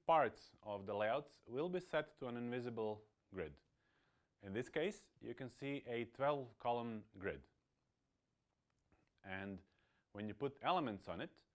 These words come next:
you can see how they align neatly to the grid, regardless of their size.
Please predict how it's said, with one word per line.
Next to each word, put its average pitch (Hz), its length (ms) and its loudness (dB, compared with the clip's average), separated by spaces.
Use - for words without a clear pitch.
you 120 120 -6
can 117 160 -10
see 185 340 -4
how 139 160 2
they 127 240 2
align 135 500 0
neatly 143 540 -2
to 104 80 -6
the 101 100 -4
grid, 107 240 2
regardless 127 680 2
of 110 160 -6
their 113 260 2
size. 71 380 -6